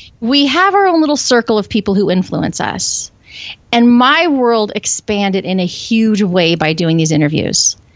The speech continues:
And I started seeing what was possible from people who I really had never seen before. Like, I just hadn't been exposed to it.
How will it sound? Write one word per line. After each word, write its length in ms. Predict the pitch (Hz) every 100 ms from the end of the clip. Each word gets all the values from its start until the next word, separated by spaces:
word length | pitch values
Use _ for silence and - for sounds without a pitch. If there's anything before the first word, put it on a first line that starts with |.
| - - - - -
And 320 | 339 226 214 -
I 180 | 269
started 380 | 349 - 320 269
seeing 640 | - - 269 294 330 370 - _ _ _ _
what 320 | 214 240 226
was 200 | 220 208
possible 1000 | - - 254 240 240 226 185 165 156 170 165 _ _ _
from 240 | - 214
people 640 | - 220 202 190 180 180 - - _
who 600 | - - 254 233 226 208 208 _ _ _ _ _ _ _ _ _ _ _ _ _
I 160 | 247
really 460 | 247 247 370 508 330
had 100 | 294
never 380 | 262 277 294 294
seen 480 | - 285 381 480 240
before. 480 | 220 196 - - -
Like, 240 | 220 -
I 120 | 247
just 340 | 220 262 415 -
hadn't 280 | 240 220
been 160 | 196 214
exposed 720 | 180 - - 185 320 381 -
to 160 | - -
it. 420 | - - -